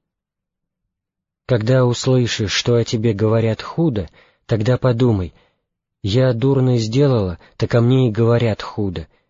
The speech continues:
и помолись Богу: «Господи, помози мне исправиться». Должно всех почитать за святых,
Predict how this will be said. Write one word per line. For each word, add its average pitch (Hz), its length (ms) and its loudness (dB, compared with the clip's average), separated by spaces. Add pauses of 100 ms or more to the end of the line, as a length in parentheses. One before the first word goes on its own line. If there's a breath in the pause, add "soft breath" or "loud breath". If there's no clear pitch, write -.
(200)
и 120 100 -2
помолись 131 560 0
Богу: 98 400 -4 (500)
«Господи, 107 640 -4 (160 soft breath)
помози 123 540 2
мне 104 240 0
исправиться». 95 800 -6 (1800)
Должно 117 580 0
всех - 460 -6
почитать 107 580 -4
за 95 160 -4
святых, 101 640 -8